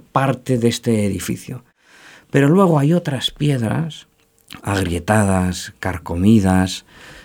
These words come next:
que no se utilizan, pero que están ahí cerca de la base de la torre, que para Hermas son habitualmente cristianos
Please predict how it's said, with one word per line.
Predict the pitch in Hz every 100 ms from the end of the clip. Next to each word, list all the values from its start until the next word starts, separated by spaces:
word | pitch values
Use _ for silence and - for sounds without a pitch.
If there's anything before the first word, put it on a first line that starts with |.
| _
que | -
no | 104 107
se | -
utilizan, | 101 87 95 120 117 95 101 131 151 175
pero | 104 98
que |
están | - - 123
ahí | 107 117 110 110
cerca | 123 117 98 104 113 - -
de | 107
la | 95
base | 104 104 98
de | 95
la | 92 78
torre, | 120 113 98 117 - _ - - _ _ -
que | - 123 - - - -
para | - 139 151
Hermas | 151 151 143 135
son | - 143 143 - -
habitualmente | - 117 131 131 131 131 120 127 123 - -
cristianos | 107 95 - - 139 123 110 127 -